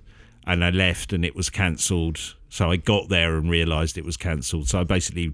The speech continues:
wasted about an hour and twenty minutes driving to a meeting that didn't exist.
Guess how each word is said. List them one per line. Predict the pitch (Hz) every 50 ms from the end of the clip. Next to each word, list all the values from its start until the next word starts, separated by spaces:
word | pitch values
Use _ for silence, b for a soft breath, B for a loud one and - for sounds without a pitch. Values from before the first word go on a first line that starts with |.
| - - -
wasted | 85 82 82 80 76 - - 85 76 73
about | 76 69 80 78 73 - - _ -
an | 90 85 87
hour | 82 78 82
and | 82 76
twenty | 76 - 90 80 80 80
minutes | 82 82 76 78 - - -
driving | - 87 80 82 80 76 78 73 73
to | - 90 82
a |
meeting | 76 80 80 78 - - 82 78
that | 73 71 -
didn't | - 87 78 78 78
exist. | 78 78 - 90 85 80 78 - - -